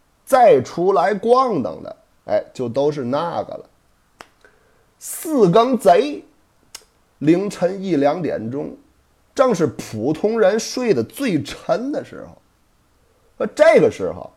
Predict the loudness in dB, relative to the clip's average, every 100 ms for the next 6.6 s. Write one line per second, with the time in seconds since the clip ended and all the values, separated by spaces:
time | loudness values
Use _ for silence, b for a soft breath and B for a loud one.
0 | _ -2 0 0 -2 -6 -2 0 0 0
1 | 0 2 0 -4 -2 -4 -4 -2 6 6
2 | 6 -4 -4 -8 -10 -10 -16 _ _ _
3 | _ -20 -20 b b 2 4 4 2 2
4 | 4 2 2 0 4 4 4 -2 -4 0
5 | 0 2 2 2 0 -2 -2 -2 -4 -4
6 | -6 -6 -4 -4 -4